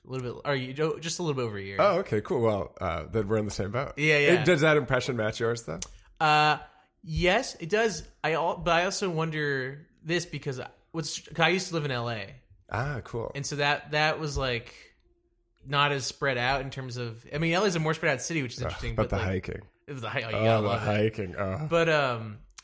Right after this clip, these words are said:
Speaker 1: the, the comedy scene, I think, is very easy to understand. Like, it's very much like, this is a place, this is a place, and there's a couple other places, and these, these are it.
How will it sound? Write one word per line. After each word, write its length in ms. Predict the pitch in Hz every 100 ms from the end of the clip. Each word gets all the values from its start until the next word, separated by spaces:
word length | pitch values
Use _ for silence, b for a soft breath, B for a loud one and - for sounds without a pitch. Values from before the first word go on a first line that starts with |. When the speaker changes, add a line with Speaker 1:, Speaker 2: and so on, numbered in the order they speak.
| -
Speaker 1:
the, 100 | 147
the 180 | 147 165
comedy 420 | 175 185 202 180
scene, 240 | - 147
I 60 | 135
think, 200 | 139 135
is 100 | 123
very 380 | 127 127 127 123
easy 280 | 135 135 147
to 80 | 131
understand. 760 | 127 120 - 120 139 180 185 160
Like, 100 | 151
it's 100 | 135
very 180 | 143
much 240 | 139 135 -
like, 180 | 120 135
this 160 | 127
is 60 | -
a 80 | 127
place, 380 | - 127 120
this 200 | 120 113
is 80 | 120
a 60 | 113
place, 400 | - 117 113 -
and 60 |
there's 100 | 123
a 40 | 117
couple 260 | 139 127
other 120 | 127 117
places, 340 | 120 110 110
and 120 | 113
these, 220 | 113 113
these 200 | 120 127
are 100 | 117
it. 260 | 113 95 -